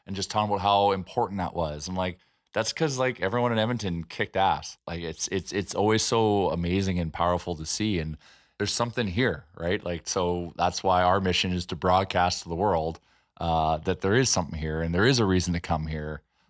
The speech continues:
We're just gonna keep doing it, like I said, one person, one group of twenty-five at a time. And then hopefully there's a tipping point. We're gonna play our small role. There's a lot of people, other people doing cool, cool stuff in the city that we're gonna point our visitors to that are gonna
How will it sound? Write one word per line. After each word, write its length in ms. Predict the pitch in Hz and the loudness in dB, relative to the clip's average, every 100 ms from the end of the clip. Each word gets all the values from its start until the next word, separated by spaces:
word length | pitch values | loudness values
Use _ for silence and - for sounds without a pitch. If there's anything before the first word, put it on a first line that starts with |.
| - | -6
We're 140 | 95 | -2
just 220 | 90 92 | 0 0
gonna 180 | - 95 | 0 0
keep 220 | 85 110 85 | 0 -2 2
doing 160 | 98 | 4
it, 80 | 104 85 | 4 2
like 180 | 90 | 2
I 60 | 95 | 2
said, 400 | 107 98 71 80 | 2 0 -2 -2
one 420 | 85 98 104 101 | 2 4 4 2
person, 460 | 92 101 101 - 92 | 0 0 0 0 0
one 180 | 92 101 | 2 2
group 240 | 98 104 | 0 -2
of 140 | 95 | -6
twenty-five 720 | - 104 101 95 95 95 101 92 | -2 0 0 2 4 6 4 2
at 80 | |
a 60 | 90 | 0
time. 400 | - 87 87 73 - - _ _ | 0 0 0 -2 -12 -20 _ _
And 180 | - 87 | -4 0
then 120 | 87 | 0
hopefully 360 | 85 92 - 98 | 2 0 0 2
there's 200 | 92 82 | 2 0
a 60 | 90 | -4
tipping 360 | - 104 92 | -4 -4 -2
point. 200 | 80 82 | -4 -4
We're 120 | 78 87 | -4 0
gonna 180 | 104 92 | 0 2
play 160 | 107 | 2
our 120 | 101 | 2
small 320 | 104 - 92 82 | 2 0 0 2
role. 200 | 80 80 | 0 0
There's 140 | 82 | -2
a 40 | |
lot 160 | 87 95 | 2 2
of 80 | 92 | 2
people, 260 | 113 98 | -2 0
other 140 | 95 95 | 2 2
people 380 | - 90 87 82 | -2 -2 -2 -2
doing 320 | 90 92 82 | -2 -2 -2
cool, 460 | - - 120 104 95 | -8 -4 0 0 -2
cool 240 | 113 90 | -4 -4
stuff 460 | - - 110 87 - - - - - | -4 0 0 0 -4 -20 -20 -14 -2
in 100 | 98 | 0
the 100 | 90 | 2
city 280 | - 127 104 | 2 2 2
that 120 | 87 | 2
we're 120 | 85 | 0
gonna 180 | 90 90 | 0 0
point 380 | 80 - 90 85 | -2 -2 0 0
our 100 | 82 | -2
visitors 440 | 78 98 113 85 - | -2 -2 -2 -4 -4
to 300 | - 78 113 - | -6 -8 -10 -10
that 160 | 90 80 | -8 -6
are 60 | 85 | -6
gonna 320 | 87 85 | -6 -6